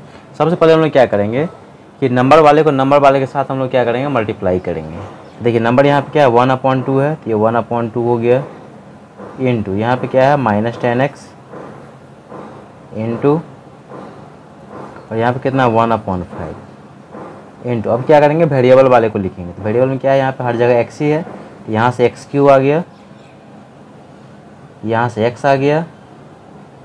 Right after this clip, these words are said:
और यहाँ से एक्स स्क्वायर आ गया। ओके, यहाँ से एक्स क्यू लिए, यहाँ से एक्स लिए और यहाँ से एक्स स्क्वायर ले लिए। ओके, अब यहाँ पे देखेंगे यदि कुछ cancel होने वाले होंगे तो हम लोग cancel करेंगे। तो देखिए, यहाँ पे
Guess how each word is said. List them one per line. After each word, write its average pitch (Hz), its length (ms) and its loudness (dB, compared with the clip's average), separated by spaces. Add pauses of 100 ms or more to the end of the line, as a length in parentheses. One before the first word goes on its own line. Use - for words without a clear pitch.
(120)
और 107 120 -2
यहाँ 113 200 -2
से 110 140 -4
एक्स - 200 -10
स्क्वायर 82 340 -12
आ 65 40 -12
गया। 60 240 -18 (160)
ओके, 180 200 0 (280)
यहाँ 107 180 0
से 127 140 -6
एक्स - 240 -12
क्यू 160 160 -2
लिए, 165 240 0
यहाँ 117 240 2
से 120 140 -2
एक्स 123 180 -6
लिए 151 180 0
और 127 120 4
यहाँ 110 200 -2
से 110 120 -6 (720)
एक्स - 160 -14
स्क्वायर 76 320 -14
ले 67 60 -18
लिए। - 340 -16
ओके, 190 180 -4 (800)
अब 147 160 0
यहाँ 175 160 4
पे 165 80 -2
देखेंगे 151 280 2
यदि 165 120 2
कुछ 160 240 -6
cancel 139 340 0
होने 160 160 2
वाले 151 260 4
होंगे 156 220 -2
तो 139 60 -2
हम 139 80 0
लोग 131 80 -4
cancel 117 320 -4
करेंगे। 147 380 -2
तो - 640 -12
देखिए, 113 220 -2
यहाँ 135 100 2
पे 160 220 -2